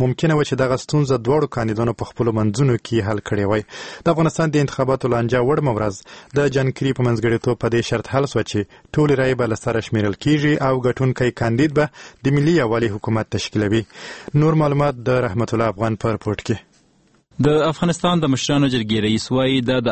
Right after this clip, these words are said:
Speaker 2: افغانانو لپاره د شرم وړ خبره ده چې د امریکا د متحده ایالاتو د بهرنیو چارو وزیر جان کیری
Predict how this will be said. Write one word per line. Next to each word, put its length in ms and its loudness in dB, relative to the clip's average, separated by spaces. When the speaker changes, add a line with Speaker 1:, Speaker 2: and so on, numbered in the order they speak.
Speaker 2:
افغانانو 420 2
لپاره 380 0
د 120 0
شرم 280 2
وړ 160 2
خبره 320 0
ده 120 2
چې 540 -2
د 20 2
امریکا 320 0
د 180 2
متحده 420 0
ایالاتو 460 0
د 100 2
بهرنیو 480 2
چارو 300 2
وزیر 320 2
جان 260 2
کیری 240 2